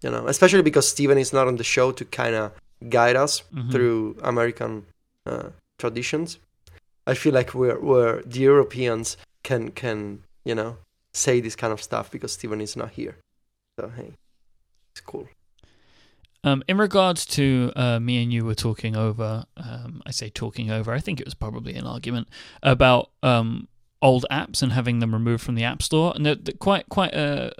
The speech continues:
Speaker 2: a lot of interesting follow-up came through from this of people that disagreed with me or agreed with,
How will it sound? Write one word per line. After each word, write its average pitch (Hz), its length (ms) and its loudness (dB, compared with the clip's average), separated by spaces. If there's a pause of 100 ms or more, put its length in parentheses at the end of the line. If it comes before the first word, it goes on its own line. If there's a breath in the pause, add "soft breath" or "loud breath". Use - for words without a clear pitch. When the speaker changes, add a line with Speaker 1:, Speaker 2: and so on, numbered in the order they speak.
(200)
Speaker 2:
a - 20 2
lot 143 140 4
of 131 100 0
interesting 123 640 -2
follow-up 123 500 0
came 113 240 -4
through 123 260 -2
from 120 140 -6
this 110 200 -2
of 110 100 -6
people 120 380 -2 (300 loud breath)
that 120 200 2
disagreed 196 500 0
with 190 140 -4
me 190 380 2
or 131 200 2
agreed 151 460 -2
with, 143 340 -6